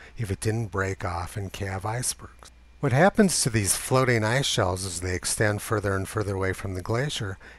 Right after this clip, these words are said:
is that waves hit them and they just tend to crack up and break up, and eventually big chunks fall off. Thousands and thousands of these icebergs break off in the Arctic every year,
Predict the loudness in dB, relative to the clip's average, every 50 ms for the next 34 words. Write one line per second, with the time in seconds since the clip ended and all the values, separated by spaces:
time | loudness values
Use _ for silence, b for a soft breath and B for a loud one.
0 | B B 0 2 4 2 2 0 -2 -2 0 2 2 2 0 0 0 0 0 0
1 | 0 -2 -2 -4 -2 -2 -2 -2 -2 -2 -2 -4 -4 -4 -4 -4 -6 -4 -4 -4
2 | -6 -6 -6 -4 -4 -4 -4 -4 -4 -4 -4 -4 -4 -4 -6 -6 -6 -6 -4 -4
3 | -2 -2 -4 -4 -6 -6 -6 -6 -4 -4 -4 -4 -2 -2 -4 -4 -4 -4 -4 -4
4 | -4 -2 -2 -4 -4 -4 -6 -6 -4 -4 -4 -4 -6 -6 -4 -2 -2 -2 -2 -2
5 | -6 -8 -10 -12 -14 -16 -18 -18 -6 -2 2 4 6 6 6 6 4 4 2 2
6 | 2 2 2 2 2 2 4 6 6 6 6 6 4 2 2 2 0 2 2 2
7 | 4 4 4 4 4 4 2 0 0 -2 -2 -2 -6 -8 -4 -2 0 0 0 0
8 | -2 -2 0 0 0 0 -2 -2 -2 -2 0 -2 -2 -2 -4 -4 -4 -6 -4 -2
9 | -2 -2 -2 -2 -2 -4 -4 -4 -4 -6 -6 -8 -10 -12